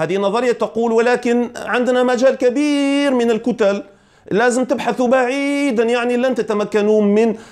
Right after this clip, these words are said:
دحض أو نقد هذه النظرية". هذه مشكلة أخرى. آه، تحوي هذه النظرية الآن على عشرة أس خمسمائة حل. أوف، ما هذا؟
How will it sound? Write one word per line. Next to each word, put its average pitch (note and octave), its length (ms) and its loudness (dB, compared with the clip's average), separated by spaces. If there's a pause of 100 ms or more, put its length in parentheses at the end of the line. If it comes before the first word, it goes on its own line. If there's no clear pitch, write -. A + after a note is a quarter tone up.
(120)
دحض F3+ 800 -2
أو F3 260 2
نقد G#3 280 -4
هذه F#3+ 380 0
النظرية". F3+ 440 0
هذه B2+ 100 -4
مشكلة G3 380 -2
أخرى. F#3 360 -2 (640)
آه، D#3+ 300 2 (400)
تحوي D#4 460 0
هذه C4 360 0
النظرية A#3+ 520 2
الآن G3+ 480 0 (120)
على G#3 560 0 (400)
عشرة A#3+ 720 0
أس C#4+ 340 -2
خمسمائة A3+ 1040 -2 (120)
حل. B2+ 380 -2 (380)
أوف، - 260 -16
ما D#3+ 300 0
هذا؟ C3 220 -2